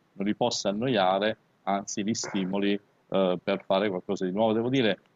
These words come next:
Fabio, che io ri-, ho ricevuto durante queste vacanze di Pasqua diversi messaggi dagli studenti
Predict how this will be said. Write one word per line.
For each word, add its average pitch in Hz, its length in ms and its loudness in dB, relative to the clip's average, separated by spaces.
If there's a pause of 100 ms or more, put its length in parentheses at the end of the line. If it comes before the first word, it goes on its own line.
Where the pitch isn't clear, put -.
(100)
Fabio, 120 360 0
che 104 140 -4
io 117 180 0
ri-, 101 160 -2
ho 107 80 0
ricevuto 110 500 0
durante 95 400 0
queste 98 280 -4
vacanze 101 420 -2
di 90 100 -8
Pasqua 101 400 -2
diversi 104 400 -4
messaggi 92 520 -2
dagli 95 240 -8
studenti 95 520 -4